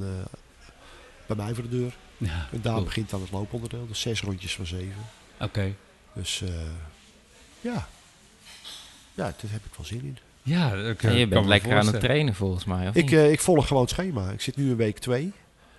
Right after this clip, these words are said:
Speaker 1: Dus dat wordt, eh, elke week een paar uurtjes meer. Maar goed, ik heb nu deze week nog vakantie.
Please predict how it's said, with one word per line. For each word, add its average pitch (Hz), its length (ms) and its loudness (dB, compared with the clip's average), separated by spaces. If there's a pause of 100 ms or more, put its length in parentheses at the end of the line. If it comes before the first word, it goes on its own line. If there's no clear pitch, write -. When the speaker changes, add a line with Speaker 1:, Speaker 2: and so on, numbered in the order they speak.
(340)
Speaker 1:
Dus 113 160 -6
dat - 180 -4
wordt, - 240 -6
eh, 98 420 -4
elke 110 240 -10
week 92 280 -6
een 95 140 -6
paar 95 180 -4
uurtjes 95 320 -6
meer. 104 340 -6
Maar 104 120 -10
goed, 104 160 -10
ik - 80 -20
heb - 140 -10
nu 110 120 -6
deze 107 260 0
week 98 160 -4
nog 95 100 -10
vakantie. 101 560 -6